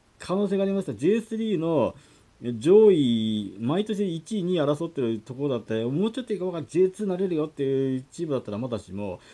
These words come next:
万年ジェイスリーの一番真ん中とかのグループなんか、チームに入ろうと思った人がいるかって、た-、た-、地元のチームだろうがなんだろうがさ、「えー？」みたいになるじゃん。だって坂とか高とか知れてんだから、だって何年経っても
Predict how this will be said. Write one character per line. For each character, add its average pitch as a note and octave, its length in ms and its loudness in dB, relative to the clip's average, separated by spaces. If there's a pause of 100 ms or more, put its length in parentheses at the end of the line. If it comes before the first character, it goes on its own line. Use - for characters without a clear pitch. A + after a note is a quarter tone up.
(120)
万 F3 300 0
年 C#4 180 4
ジ G#3+ 100 0
ェ B3+ 40 0
イ C4 40 -2
ス C4 140 -8
リ C4 120 -2
ー - 20 0
の G#3 100 0
一 D3 180 -2
番 G#3+ 260 -2 (280)
真 A#2 140 -4
ん A3 120 2
中 A#3+ 260 0
と F#3+ 120 -2
か A2+ 120 -6 (320)
の B2 200 -2 (500)
グ D3 120 0
ル E3+ 100 2
ー E3+ 40 -10
プ D3 80 -4
な G#2 80 -2
ん G2 40 -6
か、 G2+ 60 -6 (440)
チ - 180 -6
ー - 20 -2
ム E3+ 60 -2
に A2+ 100 0
入 G#3+ 320 -2
ろ E4+ 100 0
う E4+ 60 -4
と - 60 -2
思 A2 100 -4
っ G2+ 40 -6
た - 60 -16
人 - 60 -16
が - 60 -8
い - 20 -4
る A3+ 80 -6
か - 120 -6
っ - 60 -12
て、 G2 140 -8
た-、 G2 280 -12
た-、 A#2+ 120 -20 (200)
地 G#2 140 -8
元 C3 200 -6
の B2 80 -4
チ B2+ 220 -12
ー - 20 -4
ム A2 80 -4
だ F#2 80 -8
ろ F#2 100 -6
う F2 60 -10
が F#2 60 -8
な F#2+ 80 -6
ん A2+ 80 -4
だ G2 80 -4
ろ F#2+ 60 -8
う F2+ 40 -10
が F2+ 100 -10
さ、 F2 180 -16 (360)
「え E3+ 320 4
ー？」 - 20 0
み C#3+ 120 0
た G#2 80 -2
い - 20 -4
に G2 60 -4
な C#3 60 -4
る D3 100 -6
じ G2 60 -6
ゃ F2+ 40 -6
ん。 F2 160 -10 (1040)
だ C3+ 140 -2
っ - 20 0
て A#2 80 -6
坂 C3 220 -4
と D#3+ 80 -4
か A2+ 60 -4
高 D3 200 -4
と D3+ 60 -4
か F#2+ 80 -6
知 - 100 -10
れ D#3+ 100 -2
て E3+ 120 -4
ん D3 40 -2
だ G#2+ 80 -4
か F#2 60 -6
ら、 F2 60 -10
だ F2 60 -8
っ D#2+ 40 -14
て E2 240 -16
何 G3 300 -2
年 A2+ 200 0
経 A#2 100 -4
っ - 60 -6
て - 140 -14
も F#2+ 180 -8